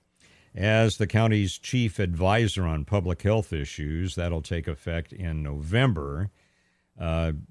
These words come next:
and I didn't know this. She worked as the assistant health officer for San Joaquin County before taking over, uh, the top position in Stanis-, Stanislaus County Health in May of twenty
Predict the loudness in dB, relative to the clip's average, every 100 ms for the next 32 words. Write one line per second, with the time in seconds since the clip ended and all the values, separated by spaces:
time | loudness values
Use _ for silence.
0 | -12 -2 0 2 2 4 6 6 6 2
1 | -2 -4 0 2 2 2 -2 0 0 0
2 | 0 -2 0 0 0 0 -2 -4 -4 -4
3 | -4 -4 -4 -2 -2 0 2 2 0 0
4 | 0 0 0 -2 -4 -4 -10 -16 _ _
5 | _ _ _ _ -16 -2 0 2 2 2
6 | 2 2 2 2 0 2 0 -2 -2 -4
7 | -6 -8 -4 -2 -2 -4 -6 -6 -6 -6
8 | -4 -4 -6 -8 -6 -2 -2 -2 -4 -12
9 | _ _ _ -6 -2 -2 -2 -6 -8 -6
10 | -6 -4 -4 -2 -4 -4 -4 -2 -2 -4
11 | -12 _ _ _ _ -2 2 2 2 -2